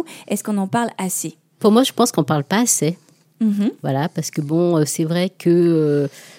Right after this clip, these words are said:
Speaker 2: quand on voit tout ce qui se passe, euh, même, euh, dans les écoles, dans les collèges, même dans les hôpitaux, ailleurs, on voit les gens qui sont là, qui, euh, bon, où il y a les, le, des numéros, comme, euh, il y a un espoir.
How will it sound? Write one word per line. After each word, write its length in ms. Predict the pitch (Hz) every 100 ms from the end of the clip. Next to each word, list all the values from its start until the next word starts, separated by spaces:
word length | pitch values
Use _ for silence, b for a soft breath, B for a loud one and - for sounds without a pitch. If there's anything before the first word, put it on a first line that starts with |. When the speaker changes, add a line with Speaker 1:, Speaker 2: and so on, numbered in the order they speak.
| -
Speaker 2:
quand 200 | 165 -
on 100 | 160
voit 180 | 170 175
tout 160 | 160
ce 100 | -
qui 140 | - 156
se 100 | -
passe, 560 | 165 165 175 - -
euh, 160 | 139 143
même, 260 | 147 151 147
euh, 500 | 143 139 135 131 131 143 151 - _ _ _ -
dans 100 | 135
les 220 | 135 127
écoles, 400 | 139 - 143 156
dans 80 | 147
les 140 | 135
collèges, 500 | 131 135 127 139 147
même 320 | 135 127 135 131
dans 140 | 135
les 160 | 135 135
hôpitaux, 480 | - 147 151 151
ailleurs, 480 | 143 139 165 233 247
on 160 | 156 143
voit 220 | 139 151
les 120 | 147
gens 280 | 139 151 165
qui 160 | - 147
sont 200 | - 143
là, 220 | 151 190
qui, 300 | - 156 147
euh, 140 | 139 135 B B B 151
bon, 180 | 147 -
où 80 | 151
il 80 | 165
y 40 |
a 60 | 165 -
les, 120 | 165
le, 260 | 160 160 156
des 160 | 165
numéros, 760 | 156 165 160 147 165 185 208 208
comme, 240 | - 165 160
euh, 640 | 151 147 147 143 143 - - -
il 120 | 143
y 60 | 156
a 20 |
un 80 | 147
espoir. 480 | 147 - 160 185